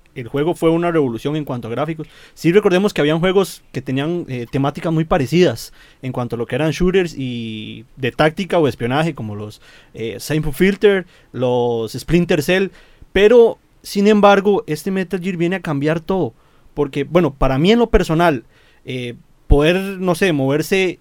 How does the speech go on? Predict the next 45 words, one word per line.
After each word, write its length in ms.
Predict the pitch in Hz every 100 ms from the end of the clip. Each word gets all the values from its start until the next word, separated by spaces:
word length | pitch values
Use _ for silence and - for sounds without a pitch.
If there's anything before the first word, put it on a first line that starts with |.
| _
libremente 580 | 143 175 185 185 185 190
por 280 | 160 151 135
el 320 | 117 113 131 - _
escenario, 580 | 135 139 151 170 139 107 _ _ _ _ 135
eh, 380 | 135 131 131 131
interactuar 540 | 160 156 165 - 165
con 160 | 190 208
los 140 | 196
animales, 560 | 160 139 156 214 214 -
que, 100 | 135
que 160 | - 156
era 120 | 175
otro. 240 | 180 180
Yo 80 | 156
me 60 | 180
acuerdo 240 | 196 185
que 80 | 147
usted 180 | 180 170
se 240 | - -
agachaba, 380 | 139 131 208 208
mataba 260 | 156 175
una 140 | 214 202
serpiente 680 | 143 139 226 233 233 202 - - _
y 300 | 139 143 143
se 120 | 139 139
comía 640 | 143 160 202 190 170 139
el 80 | 131
huevo 140 | 156
de 60 | 220
la 60 | 170
serpiente 420 | 143 190 226 196
y 20 |
le 60 | 151
daba 160 | 165
vida. 240 | 151 135 - _ _ _ _ _ -
El 140 | 143
tema 280 | 139 175 196
de 380 | 175 147 135 127
la 140 | 131
autocuración 880 | 135 135 135 135 127 185 214 214 202 - - -
y 60 | 143
demás, 300 | 147 196 -
que 100 | 165
también 260 | 151 165
fueron 300 | 190 214 208